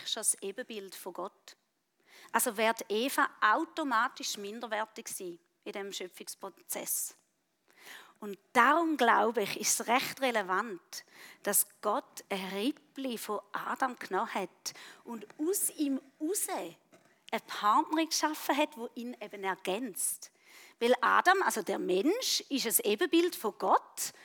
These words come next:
Und er hat wirklich gemerkt, «Hm, die ist nicht gut allein. Also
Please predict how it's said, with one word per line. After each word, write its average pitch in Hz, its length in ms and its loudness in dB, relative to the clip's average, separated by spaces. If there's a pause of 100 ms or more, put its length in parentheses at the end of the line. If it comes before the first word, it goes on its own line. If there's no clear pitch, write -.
(420)
Und 262 140 2
er 247 80 6
hat 254 120 0
wirklich 285 260 -4
gemerkt, 254 440 0
«Hm, 311 100 -6 (220)
die 453 60 -2
ist - 80 -8
nicht 415 120 -14
gut 466 160 -6
allein. 453 680 -2 (300)
Also 311 300 0